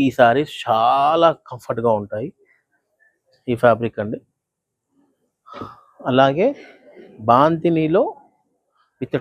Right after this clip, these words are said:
టసర్ ప్రింటెడ్ అనమాట. ఇది పళ్ళు వచ్చేసి ఇలా వస్తది. All over బాందిని ప్యూర్ బందేజ్ అంటారు దీన్ని, బందేజ్, not బాందిని. ఈ వర్క్‌ని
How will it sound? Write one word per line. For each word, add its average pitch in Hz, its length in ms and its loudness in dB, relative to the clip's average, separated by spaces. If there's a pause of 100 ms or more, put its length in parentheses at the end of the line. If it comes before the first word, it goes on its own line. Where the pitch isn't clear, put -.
టసర్ 202 320 2
ప్రింటెడ్ 139 340 2
అనమాట. 101 260 -4 (120)
ఇది 165 100 -2 (320)
పళ్ళు 127 300 4
వచ్చేసి 135 360 -4 (580)
ఇలా 135 180 4
వస్తది. 139 320 -4 (200)
All 151 200 6
over 190 120 4 (120)
బాందిని 147 400 0
ప్యూర్ 131 200 2 (100)
బందేజ్ 139 380 0
అంటారు 113 280 -8
దీన్ని, 104 260 -14
బందేజ్, 123 340 0 (120)
not 143 140 0 (100)
బాందిని. 120 300 -2 (720)
ఈ 127 40 -2 (140)
వర్క్‌ని 175 460 4